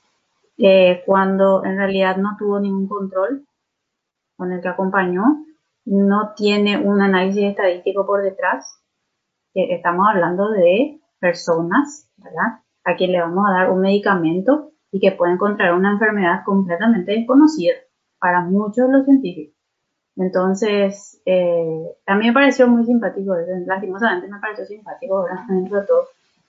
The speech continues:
que él tomó como si fuera que de tantos pacientes que atendió, ya ni anotó más, porque ya, no,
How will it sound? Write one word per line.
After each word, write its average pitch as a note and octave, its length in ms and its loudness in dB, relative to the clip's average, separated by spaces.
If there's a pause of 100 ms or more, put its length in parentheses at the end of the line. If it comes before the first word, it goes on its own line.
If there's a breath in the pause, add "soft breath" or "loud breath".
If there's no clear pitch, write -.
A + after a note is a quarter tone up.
que G3 520 4
él G3 140 4
tomó A3+ 240 2
como A#3 200 6
si A#3 120 4
fuera G#3 300 2
que G#3 460 2
de F#3 200 0
tantos C#4 360 6
pacientes C#4 520 0
que C#4 80 0
atendió, C#4+ 640 2 (300)
ya C#4+ 220 4
ni D4 100 6
anotó G#3+ 360 -2
más, - 380 -6 (360)
porque G3 440 -6
ya, E3+ 320 -8
no, F#3 300 -14